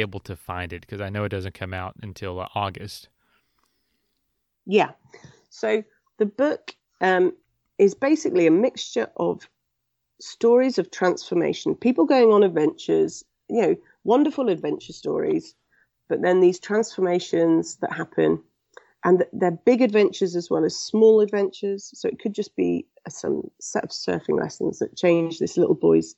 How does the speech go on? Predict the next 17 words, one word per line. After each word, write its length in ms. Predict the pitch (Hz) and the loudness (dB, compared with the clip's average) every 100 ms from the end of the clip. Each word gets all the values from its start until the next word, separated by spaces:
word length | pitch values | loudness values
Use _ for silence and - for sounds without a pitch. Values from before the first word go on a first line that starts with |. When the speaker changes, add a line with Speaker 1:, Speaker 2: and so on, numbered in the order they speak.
| - | -8
Speaker 2:
called 160 | 82 - | -8 -8
Sam's, 440 | - 151 147 147 | -4 -2 -2 -4
life, 240 | 165 165 | -6 -4
which, 180 | 139 135 _ _ _ - | -6 -6 _ _ _ -4
if 100 | 180 | 2
you 80 | 214 | 4
have 140 | 226 | 2
time, 240 | - 175 151 | 0 2 2
I'll 80 | 147 | 2
tell 180 | 180 | 0
you 80 | 160 | 2
his 160 | 160 156 | 0 -2
story. 260 | 156 151 | -2 -2
It's 100 | - | -2
amazing. 420 | 170 160 151 151 151 _ - _ - _ | 0 2 2 -2 -8 _ -20 _ -20 _
But, 100 | 190 | 2
um, 220 | 196 196 | 4 2